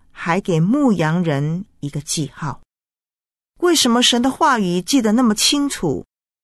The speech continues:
因为是确确实实的一件事件。在先知的预告里面，连地点都讲了。当天使报告的时候，连婴儿的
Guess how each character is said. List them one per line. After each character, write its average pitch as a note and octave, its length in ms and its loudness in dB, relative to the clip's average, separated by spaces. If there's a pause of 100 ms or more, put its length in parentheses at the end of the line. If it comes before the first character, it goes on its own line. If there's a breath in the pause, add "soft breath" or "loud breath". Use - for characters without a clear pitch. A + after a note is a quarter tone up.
(140)
因 A3+ 300 4
为 E3 380 0 (480)
是 F#3+ 300 -2
确 D4 440 2
确 G3+ 460 2
实 - 380 0
实 D#3+ 260 -2
的 D3 340 -2 (360)
一 E3 100 -2
件 D#3+ 460 -2
事 - 380 0
件。 D#3 340 -2 (800)
在 D#3+ 180 -2
先 G#3+ 300 2
知 A3 100 -2
的 G3 100 2
预 G#3+ 180 0
告 G#3 220 0
里 D#3+ 180 0
面， F3 400 0 (280)
连 D#3+ 320 -2
地 D4+ 300 2
点 D3+ 460 -2
都 F3 180 -4
讲 C3+ 360 -6
了。 C3+ 260 -12 (580)
当 F3 180 -2
天 G#3+ 240 0
使 G3 200 2
报 A#3+ 200 0
告 A#3 140 -2
的 G#3+ 80 0
时 G#3 140 0
候， G#3 400 0 (180)
连 G3+ 240 2 (120)
婴 E4 420 0
儿 G#3 200 0
的 F3+ 360 0